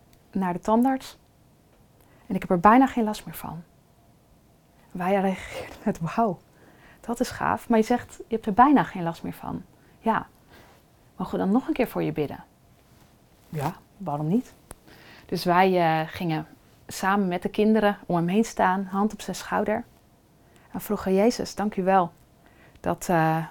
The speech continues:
u de kiespijn, eh, weg hebt genomen. Wilt u hem helemaal genezen? In Jezus' naam.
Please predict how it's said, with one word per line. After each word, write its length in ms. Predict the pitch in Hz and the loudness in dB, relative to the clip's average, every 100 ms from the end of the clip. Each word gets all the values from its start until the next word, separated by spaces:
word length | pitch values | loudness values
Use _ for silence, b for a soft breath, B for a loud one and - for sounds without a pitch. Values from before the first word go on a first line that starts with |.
| - _ _ | -14 _ _
u 160 | - 196 | 2 4
de 160 | 180 165 | 4 4
kiespijn, 600 | - - - 170 165 160 | 2 0 -2 -2 0 0
eh, 100 | 160 160 | -2 -2
weg 180 | 196 - | -4 -2
hebt 180 | 240 - | -6 -6
genomen. 480 | 175 156 156 160 - _ _ b b b - | -4 -4 -4 -8 -14 _ _ b b b -4
Wilt 180 | 190 | -2
u 60 | 190 | 0
hem 120 | 170 | 0
helemaal 460 | 160 180 180 208 233 | 0 0 2 2 2
genezen? 580 | - 165 151 156 - - _ _ _ _ _ | -2 -12 -10 -10 -12 -16 _ _ _ _ _
In 140 | 190 | -6
Jezus' 420 | 185 220 233 233 - | 0 0 0 -6 -8
naam. 200 | 196 | -10